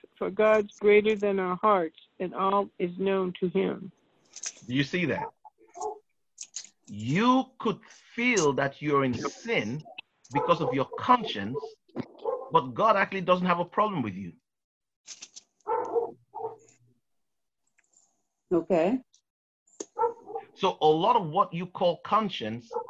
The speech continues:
Speaker 2: can be from inside, the morals you develop for, as an individual,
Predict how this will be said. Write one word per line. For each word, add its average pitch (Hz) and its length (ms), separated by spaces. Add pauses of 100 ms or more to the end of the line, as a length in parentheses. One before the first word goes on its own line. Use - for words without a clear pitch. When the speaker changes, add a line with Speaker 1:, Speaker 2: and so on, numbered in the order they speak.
(960)
Speaker 2:
can 160 280
be 165 360 (140)
from 131 280
inside, 131 720 (440)
the 113 100
morals 147 580
you 127 120
develop 117 520
for, 107 240
as 104 160
an 104 140
individual, 127 560